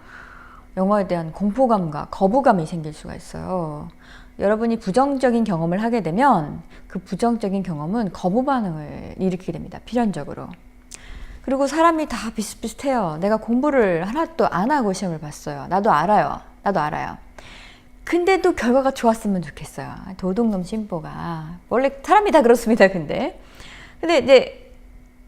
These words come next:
성적을 딱 받았어. 딱 받았는데 신발 사이즈가 나온 거야. 뭐 이백칠십, 뭐 팔십, 뭐 발이 크신 분들은 신발 사이즈도 크겠죠? 뭐 이렇게 나왔어요. 아씨, 별로야. 어쨌든 기분이 안 좋아요.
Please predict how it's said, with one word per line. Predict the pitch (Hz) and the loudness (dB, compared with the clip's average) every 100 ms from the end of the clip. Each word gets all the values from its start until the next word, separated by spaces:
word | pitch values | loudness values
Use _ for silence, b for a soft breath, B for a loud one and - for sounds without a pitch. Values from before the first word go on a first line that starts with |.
| - | -10
성적을 | - 381 359 311 | 0 4 6 6
딱 | 330 330 | 2 2
받았어. | 240 302 302 160 - - | 4 4 6 2 2 -6
딱 | 226 | -4
받았는데 | - 240 240 240 254 170 | 2 4 4 2 2 2
신발 | - 320 339 | 0 2 2
사이즈가 | 294 262 196 | 4 2 4
나온 | 156 170 | 2 0
거야. | 151 - - | -2 -6 -12
뭐 | - 147 | -10 -8
이백칠십, | - 175 170 - - - - - - - 226 175 - - | -6 -2 -2 -4 -20 -20 -20 -20 -12 -8 -4 -4 -6 -16
뭐 | - | -8
팔십, | 214 202 - - - - | -6 -6 -8 -12 -14 -16
뭐 | - | -14
발이 | 170 185 190 | -6 -2 -2
크신 | 226 - 214 | -2 -2 -2
분들은 | 214 196 190 214 B B B - | 2 2 2 -2 B B B -6
신발 | 226 190 | 0 2
사이즈도 | 196 160 156 | 2 0 -4
크겠죠? | - 202 - - - | -4 -6 -4 -10 -6
뭐 | - | -6
이렇게 | - - | -2 0
나왔어요. | 170 240 - 120 87 - - B B B B | 0 0 0 0 -2 -10 -20 B B B B
아씨, | 254 285 311 302 - - - - - - - - - - - - | 4 6 6 2 -2 -8 -8 -12 -18 -20 -20 -20 -20 -20 -20 -2
별로야. | 269 294 262 170 160 156 151 | 0 6 6 6 4 0 -4
어쨌든 | 202 247 240 202 196 | -8 -4 -4 -4 -8
기분이 | - 233 220 | -8 -2 2
안 | 156 196 | 4 6
좋아요. | 208 165 165 185 147 | 6 4 2 0 -2